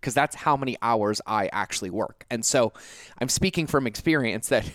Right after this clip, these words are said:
you can generate seven figures in revenue working twenty hours a week. No joke,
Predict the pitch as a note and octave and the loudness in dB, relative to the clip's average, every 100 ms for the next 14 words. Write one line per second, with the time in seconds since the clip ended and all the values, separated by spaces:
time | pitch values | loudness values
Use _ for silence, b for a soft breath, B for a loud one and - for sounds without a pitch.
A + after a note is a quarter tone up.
0 | B B B B B2 D3 C3+ D3 C#3 B2+ | B B B B 0 2 4 6 6 2
1 | - C#3 C3 C#3 C3+ C3 C3+ C3+ A2 G#2+ | 2 4 4 2 2 2 2 4 2 2
2 | G#2+ G#2 G2+ - A2+ - G#2+ G#2+ - B2 | 0 -2 -2 -2 -2 0 -6 -6 -4 -2
3 | A2 G2+ F#2 G2 D#2 C#2 - _ _ _ | 0 0 -2 -4 -8 -12 -18 _ _ _
4 | A#2 D3 C3 A#2+ | 0 4 4 2